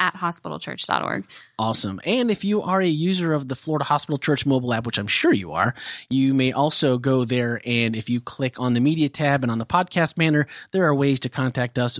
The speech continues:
Speaker 2: that are both text message and email. And you can send it to me, and I promise I will send it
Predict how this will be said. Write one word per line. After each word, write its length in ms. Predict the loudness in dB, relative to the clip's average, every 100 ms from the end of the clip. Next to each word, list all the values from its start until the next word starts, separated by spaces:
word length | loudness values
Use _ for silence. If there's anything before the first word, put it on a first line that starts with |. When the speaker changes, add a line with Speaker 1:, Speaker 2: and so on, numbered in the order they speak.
| -6
Speaker 2:
that 200 | -4 -2
are 80 | -2
both 260 | -4 -2
text 260 | -2 0 2
message 360 | 2 2 2
and 120 | 2 2
email. 360 | 2 2 2
And 160 | 0 0
you 100 | 0
can 120 | 0
send 160 | 2 2
it 80 | 2
to 60 |
me, 200 | 2 2 2
and 80 |
I 80 | 0
promise 640 | 0 -2 2 2 2 0 -2
I 180 | 0 0
will 160 | 2 -2
send 300 | 0 0
it 120 | 0